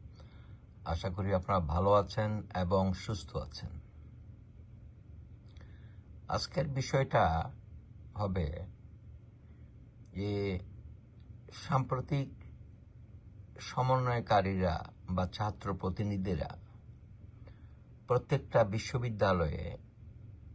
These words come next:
ছাত্র সংসদ নির্বাচনের কথা বলেছেন, ছাত্র ছাত্রী সংসদ, স্টুডেন্ট গভর্নমেন্ট, এটার কথাই বলেছেন। এটা খুব ভালো,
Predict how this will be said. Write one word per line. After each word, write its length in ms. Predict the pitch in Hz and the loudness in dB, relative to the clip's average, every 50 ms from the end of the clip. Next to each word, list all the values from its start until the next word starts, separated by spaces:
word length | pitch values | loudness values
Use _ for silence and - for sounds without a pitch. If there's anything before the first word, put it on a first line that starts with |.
| - - - - - - - - - - - - - - - - - | -18 -20 -20 -20 -20 -20 -20 -20 -20 -20 -20 -20 -18 -18 -18 -14 -10
ছাত্র 420 | - - - - - 127 113 113 | -4 -4 -4 0 2 4 4 4
সংসদ 500 | 110 - - - 127 127 - - 120 113 | 2 0 0 2 2 2 2 0 0 0
নির্বাচনের 680 | 113 104 101 98 90 92 90 87 - 87 82 80 76 76 | 0 0 0 2 4 4 4 4 2 0 0 0 0 0
কথা 260 | 73 78 76 76 87 | 0 -2 -2 0 0
বলেছেন, 440 | 76 - - 60 55 - - - - - - - - - - - - - - | -2 -2 -4 -6 -8 -8 -8 -8 -8 -8 -10 -12 -18 -20 -20 -20 -20 -18 -14
ছাত্র 340 | - - 82 - - 85 80 | -10 -10 -8 -6 -4 -4 -4
ছাত্রী 360 | 80 - - 76 - - 73 | -4 -6 -8 -8 -6 -6 -6
সংসদ, 400 | - - - - - - - - - - - - - - - - - - - - - - - - - - - - - - - - - - - - - - - - - - - - - - - - - - - - - - - - - - - - - - - - - - - - - - | -6 -6 -6 -8 -8 -8 -10 -12 -14 -14 -18 -20 -20 -20 -20 -20 -20 -20 -20 -20 -20 -20 -18 -18 -18 -18 -18 -18 -18 -20 -20 -18 -18 -20 -18 -8 -2 2 4 4 4 4 0 -4 -8 -12 -16 -18 -18 -18 -18 -18 -20 -20 -18 -18 -18 -18 -18 -18 -18 -18 -18 -18 -20 -18 -18 -10 -4 -2
স্টুডেন্ট 640 | - - - - 147 139 131 123 131 127 117 104 | -2 0 2 4 6 6 6 6 4 6 6 8
গভর্নমেন্ট, 640 | 101 101 85 98 87 78 67 - - - - - - - - - - - - - - - - - - | 8 8 8 6 4 4 2 -2 -4 -8 -10 -14 -18 -18 -18 -18 -18 -18 -18 -18 -18 -18 -18 -12 -8
এটার 280 | - 98 95 120 104 | -4 0 2 2 2
কথাই 260 | 92 - 87 - 82 73 | 2 0 0 0 0 0
বলেছেন। 440 | 69 - 73 71 - - - - - - - - - - - - - - - - - - - - - - - - - - - - - - - - - - - - - - - - - - - - - - - - | 0 -2 -6 -6 -8 -12 -12 -14 -14 -16 -18 -18 -18 -18 -18 -18 -18 -20 -20 -20 -20 -20 -20 -20 -20 -20 -20 -20 -20 -18 -18 -18 -18 -18 -18 -18 -18 -20 -20 -20 -20 -20 -20 -20 -20 -20 -20 -20 -20 -20 -14 -8
এটা 200 | - 123 - - | -4 2 2 4
খুব 200 | 147 - 160 139 | 6 6 8 12
ভালো, 540 | 120 120 120 127 127 127 120 113 107 - - | 12 12 12 12 12 12 12 12 10 6 2